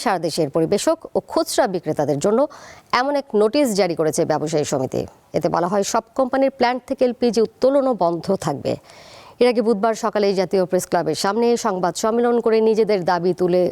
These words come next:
ধরে এলপিজি ব্যবসায়ী সমিতি। চব্বিশ ঘন্টার মধ্যে দাবি মানা না হলে এলপিজি সিলিন্ডার বিক্রি বন্ধের ঘোষণা দেয় তারা। এরপর সন্ধ্যায় বিক্রি বন্ধের নোটিশ জারি করা হয়েছে। এদিকে এলপি গ্যাস সিলিন্ডার বিক্রি বন্ধ রাখায়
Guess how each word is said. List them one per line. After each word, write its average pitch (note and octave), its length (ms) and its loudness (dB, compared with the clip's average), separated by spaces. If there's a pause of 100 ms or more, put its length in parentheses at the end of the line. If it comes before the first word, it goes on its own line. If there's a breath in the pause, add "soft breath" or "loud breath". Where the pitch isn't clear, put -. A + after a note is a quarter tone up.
(140)
ধরে G3 200 2 (140)
এলপিজি D#3+ 340 0
ব্যবসায়ী D3 420 0
সমিতি। D3 300 0 (760 loud breath)
চব্বিশ G3+ 280 2
ঘন্টার B3+ 240 2
মধ্যে C#4+ 220 2
দাবি C4 180 0 (120)
মানা A#3 180 2 (120)
না F#3 140 2
হলে C#3+ 220 -6
এলপিজি A3 400 0
সিলিন্ডার C4+ 380 2
বিক্রি G#3+ 200 0 (140)
বন্ধের E3+ 440 0 (160)
ঘোষণা E3 380 0
দেয় C#3 180 0
তারা। D3+ 180 -4 (420 loud breath)
এরপর C4 200 0 (120)
সন্ধ্যায় G3 360 0 (120)
বিক্রি A3 300 0
বন্ধের F3+ 320 0
নোটিশ G3+ 240 0 (380)
জারি C#3+ 220 0
করা C#3 200 0
হয়েছে। - 260 -4 (1700)
এদিকে D4 320 4 (420)
এলপি D#4 340 2
গ্যাস F4+ 200 2
সিলিন্ডার D4+ 420 4
বিক্রি C4 240 0 (100)
বন্ধ G#3+ 200 0 (260)
রাখায় C4 380 0